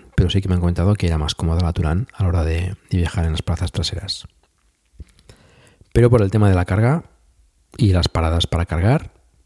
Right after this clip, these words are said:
absolutamente ningún problema. Esto además, em, teniendo en cuenta que,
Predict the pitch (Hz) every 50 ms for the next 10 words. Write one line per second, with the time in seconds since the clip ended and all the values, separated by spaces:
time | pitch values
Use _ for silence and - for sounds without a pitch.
0 | _ _ _ _ - - 104 92 - - 104 92 92 90 82 87 87 90 104 101
1 | 101 101 - _ _ - 98 90 82 87 85 90 90 87 90 - 78 76 76 82
2 | 85 95 - - _ _ _ _ _ _ - - - - - - - - - -
3 | _ _ _ _ - - - - 123 127 110 98 120 139 - - - _ _ _
4 | - 101 90 85 80 78 78 73 76 78 87 - 90 90 87 95 95 92 - 80
5 | 82 123 131 - - 101 90 82 78 78 78 80 87 90 98 104 107